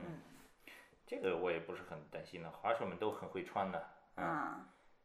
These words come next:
Speaker 2: OK，这个是进攻型的三点，对吧？
Speaker 1: 对，是的，嗯。
Speaker 2: 很精彩。
Speaker 1: 基本上的话呢，其实我这个就是友善的一些这个，<laughs> 建议
Speaker 2: 这期节目呀，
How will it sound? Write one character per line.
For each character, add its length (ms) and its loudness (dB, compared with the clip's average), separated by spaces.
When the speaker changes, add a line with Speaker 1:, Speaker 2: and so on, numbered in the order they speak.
Speaker 2:
OK， 300 4
这 100 4
个 100 8
是 140 4
进 180 2
攻 160 4
型 140 2
的 80 4
三 180 4
点， 240 -2
对 120 6
吧？ 180 12
Speaker 1:
对， 260 8
是 160 -2
的， 80 4
嗯。 220 -4
Speaker 2:
很 80 -6
精 160 -6
彩。 160 -6
Speaker 1:
基 140 0
本 120 12
上 160 10
的 60 12
话 160 12
呢， 140 10
其 180 4
实 260 12
我 220 12
这 100 4
个 220 12
就 160 2
是 140 0
友 160 2
善 180 8
的 80 8
一 100 4
些 380 8
这 100 2
个， 160 8
<laughs> 360 12
建 260 12
议 60 12
Speaker 2:
这 140 12
期 180 10
节 160 12
目 160 10
呀， 300 10